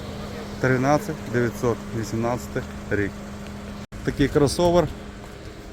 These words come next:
дві тисячі сімнадцятого року за ціною чотирнадцять тисяч триста на постійному обліку з пробігом двісті одинадцять тисяч, Nissan Rogue.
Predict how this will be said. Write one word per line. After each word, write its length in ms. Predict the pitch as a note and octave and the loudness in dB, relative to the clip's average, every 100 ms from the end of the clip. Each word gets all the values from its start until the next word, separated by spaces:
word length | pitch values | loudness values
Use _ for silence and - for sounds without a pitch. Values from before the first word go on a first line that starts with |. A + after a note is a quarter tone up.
| - | -2
дві 120 | C3 | 0
тисячі 380 | C#3 D3 - B2+ | 4 2 2 -2
сімнадцятого 800 | - C#3 C3+ A#2+ - C3 A#2 A2 - | 0 4 6 4 2 2 2 0 -2
року 420 | C3+ D3 D#3+ D#3 D#3+ - - - - - - | 4 6 6 2 -4 -6 -12 -12 -12 -10 -2
за 200 | A#2 C3+ | 2 2
ціною 460 | - C#3+ C3+ A#2 | 4 4 4 2
чотирнадцять 720 | G#2 C3 C#3+ B2 A#2+ G#2+ A#2+ | 0 4 6 6 2 0 -2
тисяч 420 | - B2+ - A2 - - - - | 4 2 2 -4 -6 -10 -4 6
триста 460 | C3 D#3 D3+ E3 D3+ | 8 8 6 -2 2
на 100 | D3 | 0
постійному 580 | B2 B2 - C#3 A2+ A#2 | 2 0 2 4 4 6
обліку 520 | D3+ D#3+ E3 - D#3+ - - - - - - | 6 6 4 4 2 2 -10 -14 -14 -14 -12
з 80 | - | -4
пробігом 520 | - C3+ D3 C#3 B2 | 2 2 6 6 6
двісті 320 | G#2+ C#3 - | 2 0 0
одинадцять 580 | A#2 A#2 A#2+ A2+ B2 A#2 | -2 0 0 0 -2 -2
тисяч, 380 | F3 E3+ E3 - | -4 -2 -4 -2
Nissan 520 | B2+ A#2+ - D3+ C3 | -4 -2 0 0 0
Rogue. 160 | B2+ | 0